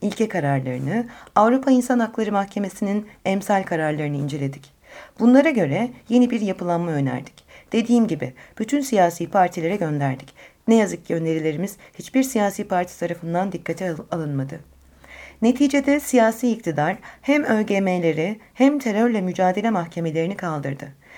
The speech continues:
Böylece bin dokuz yüz yetmişten bu yana ilk kez Türkiye çift başlı, çift raylı ceza yargısı düzeninden kurtuldu. Devam etmekte olan davalar genel mahkemelere aktarıldı. Bilinen pek çok davada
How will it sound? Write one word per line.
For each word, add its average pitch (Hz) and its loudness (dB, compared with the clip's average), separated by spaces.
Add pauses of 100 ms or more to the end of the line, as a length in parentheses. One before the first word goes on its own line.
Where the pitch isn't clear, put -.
(220)
Böylece 185 0
bin 196 -2
dokuz 220 -6
yüz 190 -6
yetmişten 208 -2
bu 170 -4
yana 135 2
ilk 214 -4
kez 151 -4
Türkiye 202 0 (240)
çift 233 -6
başlı, 160 -2 (220)
çift 269 -4
raylı 185 4
ceza 180 2
yargısı 156 -2
düzeninden 170 -2
kurtuldu. 151 -8 (640)
Devam 247 6
etmekte 240 0
olan 214 4
davalar 196 4
genel 220 0
mahkemelere 156 -4
aktarıldı. 147 -8 (460)
Bilinen 247 4
pek 285 -4
çok 233 -4
davada 151 0